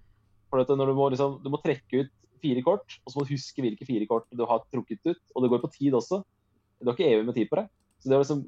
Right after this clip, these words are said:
øh, gå med, med å memorere kort, og så, øh, selvfølgelig med litt dårlig kontroll på Nintendo Switch og sånn, øh, så var det, øh, bå-, både veldig vanskelig, men også veldig fascinerende spill. Og det er liksom,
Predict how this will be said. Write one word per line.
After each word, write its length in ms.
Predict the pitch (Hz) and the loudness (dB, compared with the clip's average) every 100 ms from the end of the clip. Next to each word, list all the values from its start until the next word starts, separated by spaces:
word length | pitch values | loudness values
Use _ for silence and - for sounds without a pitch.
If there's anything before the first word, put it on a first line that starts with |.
| 139 | -6
øh, 340 | 139 131 131 | -2 0 2
gå 320 | 123 123 135 | 4 4 4
med, 140 | 131 127 127 - | 2 0 0 -4
med 180 | 117 120 | -2 0
å 80 | 127 | 2
memorere 460 | 127 127 110 127 | 0 2 2 2
kort, 160 | 151 - - | 0 -4 -8
og 80 | 135 | -4
så, 140 | 131 123 120 120 | 2 2 4 4
øh, 680 | 117 117 113 113 110 107 104 | 2 2 0 -2 -2 -2 -6
selvfølgelig 240 | - 117 110 | -6 -4 -2
med 80 | 113 | -2
litt 180 | 120 | -4
dårlig 220 | - 101 98 | 0 2 0
kontroll 320 | 107 104 101 | 0 0 0
på 80 | 107 | -2
Nintendo 240 | 104 104 | -2 -2
Switch 160 | 104 101 | -4 -4
og 60 | |
sånn, 160 | 117 160 - _ _ _ _ _ _ - | -4 -4 -8 _ _ _ _ _ _ -2
øh, 640 | 113 110 110 107 107 104 | 2 2 2 0 0 -2
så 160 | 104 104 | -4 -2
var 220 | 101 95 | 2 2
det, 80 | 92 | 2
øh, 880 | 95 95 95 95 92 92 92 90 78 73 - | 0 -2 -4 -6 -8 -10 -12 -14 -18 -16 -6
bå-, 160 | 123 | -2
både 220 | 127 139 143 | 0 2 2
veldig 140 | 127 | 0
vanskelig, 300 | 117 - 160 | -2 -2 -4
men 100 | 160 | -2
også 220 | 110 123 104 | -2 -4 -2
veldig 240 | 101 92 | -2 -2
fascinerende 380 | 95 - 95 92 | -4 -6 -10 -8
spill. 160 | 98 - _ _ _ _ _ | -10 -10 _ _ _ _ _
Og 60 | 113 | 2
det 80 | 123 | 4
er 100 | 147 | 4
liksom, 240 | 160 151 | 2 -2